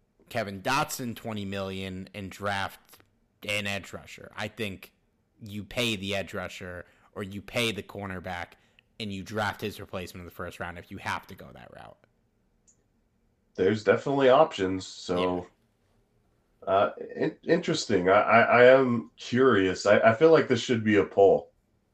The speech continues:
Speaker 1: Yeah, we'll put it out to the listeners. Um, other offensive linemen, Brian Allen, if you cut him, you eat three point one million dollars, you save four point nine.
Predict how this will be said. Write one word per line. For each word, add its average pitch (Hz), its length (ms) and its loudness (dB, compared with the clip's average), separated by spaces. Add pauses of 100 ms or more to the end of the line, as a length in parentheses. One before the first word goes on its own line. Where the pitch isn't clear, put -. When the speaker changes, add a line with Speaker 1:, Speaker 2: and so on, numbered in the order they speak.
(580)
Speaker 1:
Yeah, 202 220 0 (200)
we'll 151 100 -6
put 190 140 -6
it 175 80 -4
out 170 160 0
to 165 80 -2
the 135 60 -4
listeners. 131 520 -8 (440)
Um, 107 580 -4 (2000)
other 131 340 0
offensive 131 540 -2
linemen, 117 540 -2
Brian 117 380 -2
Allen, 110 680 -4 (120)
if 107 160 -12
you 107 140 -10
cut 110 260 -6
him, 104 220 -4
you 98 220 -10
eat 107 360 -8
three 104 180 -6
point 104 280 -6
one 101 180 -6
million 98 320 -6
dollars, 95 420 -6
you 95 80 -14
save 95 340 -8
four 95 200 -6
point 98 280 -10
nine. 92 460 -8